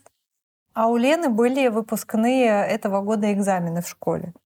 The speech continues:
И, к сожалению, никак не получалось собраться и выпускать подкаст. А последнее, что нас тоже немного сдерживало, то, то, что следующая наша тема — это наркотики, то, о чем мы будем говорить сейчас.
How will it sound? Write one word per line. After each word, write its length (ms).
И, 140
к 80
сожалению, 640
никак 320
не 80
получалось 520
собраться 540
и 40
выпускать 560
подкаст. 480
А 120
последнее, 760
что 220
нас 200
тоже 300
немного 400
сдерживало, 640
то, 200
то, 120
что 200
следующая 720
наша 320
тема — 460
это 220
наркотики, 840
то, 140
о 100
чем 220
мы 100
будем 300
говорить 400
сейчас. 440